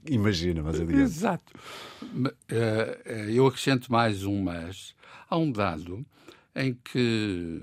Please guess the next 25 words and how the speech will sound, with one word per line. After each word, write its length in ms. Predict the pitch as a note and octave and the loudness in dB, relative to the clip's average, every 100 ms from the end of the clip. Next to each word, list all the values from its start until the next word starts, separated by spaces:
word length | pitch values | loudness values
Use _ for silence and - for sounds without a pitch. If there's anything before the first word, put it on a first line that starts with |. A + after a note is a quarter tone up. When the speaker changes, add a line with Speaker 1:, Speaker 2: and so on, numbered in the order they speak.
| A2+ | -12
Speaker 2:
serenamente 760 | A#2 - G3 D3 G2+ D2 E2 - | -14 -8 -2 0 -2 -4 -10 -10
e 40 | F#2+ | -12
se-, 160 | - - | -12 -14
e 60 | F#2 | -12
sem 200 | - G#2+ | -8 -4
qualquer 400 | F#2+ F#2 F#2 F2+ | -4 -4 -6 -4
ironia, 720 | F#2+ G2 F#2+ F2+ F#2 G2+ A#2+ - - - - | -4 -2 -4 -4 -6 -6 -8 -14 -20 -20 -14
eu 180 | - A#2 | -2 -2
creio 280 | A2 - B2+ | -2 -2 -2
que 120 | A#2 | 0
os 120 | A#2+ | -2
dois 220 | G#2 G#2+ F#2+ | 0 -4 -4
filmes 580 | - G#2+ F#2+ G#2+ A2+ | -6 -4 -4 -4 -6
foram 360 | - - A2 G2+ | -12 -6 -2 -2
fundamentais, 760 | - G2+ F2+ F2 - F#2+ A#2 B2 | -4 -6 -4 -6 -6 -6 -6 -6
isto 380 | A#2+ - - A2 | -8 -10 -8 -6
é, 240 | A2+ D#3 - - - | -4 -6 -12 -20 -4
a 60 | D3 | 2
mobilização 600 | D#3+ D#3 D#3 C#3+ - D#3 | 2 2 0 0 0 -4
de 80 | - | -4
pessoas. 560 | - F#3 C#3 G#2+ - - _ - - - | -6 0 0 0 -6 -20 _ -20 -20 -10
Speaker 1:
Sim, 180 | - B2 | 0 2
estou 140 | A2 | 4
a 40 | |
perceber. 300 | - - B1+ | 0 -2 -6